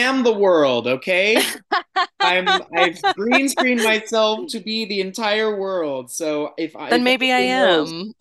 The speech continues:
Speaker 1: if, yeah, if
Speaker 2: <laughs>
Speaker 1: anybody knows what's, uh, saving me, it's me. So,
Speaker 2: <laughs>
Speaker 1: anyway.
Speaker 2: Yeah, I don't know. I think that that's like,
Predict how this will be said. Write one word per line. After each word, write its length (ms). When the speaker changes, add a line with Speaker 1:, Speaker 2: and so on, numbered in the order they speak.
Speaker 1:
if, 140
yeah, 340
if 120
Speaker 2:
<laughs> 60
Speaker 1:
anybody 420
knows 500
what's, 480
uh, 220
saving 520
me, 200
it's 180
me. 380
So, 480
Speaker 2:
<laughs> 1000
Speaker 1:
anyway. 400
Speaker 2:
Yeah, 360
I 120
don't 140
know. 260
I 180
think 200
that 160
that's 320
like, 500